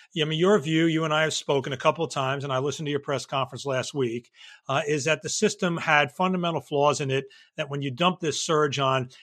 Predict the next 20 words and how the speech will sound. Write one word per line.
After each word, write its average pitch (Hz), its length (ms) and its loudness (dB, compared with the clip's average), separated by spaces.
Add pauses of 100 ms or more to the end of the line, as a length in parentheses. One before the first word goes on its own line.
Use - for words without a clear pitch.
it 156 100 0
just 165 200 -2
really 156 160 2
caused 147 380 0
all 135 120 0
these 127 160 -2
flaws 127 380 -2
to 131 80 -12
break. 120 400 -4 (300)
What 247 160 2
is 285 140 0
the, 147 220 -6
what 226 220 2
are 247 80 4
the, 233 180 -2
what 233 160 0
is 254 120 -2
the 175 100 -2
problem? 143 420 2
Why 190 360 4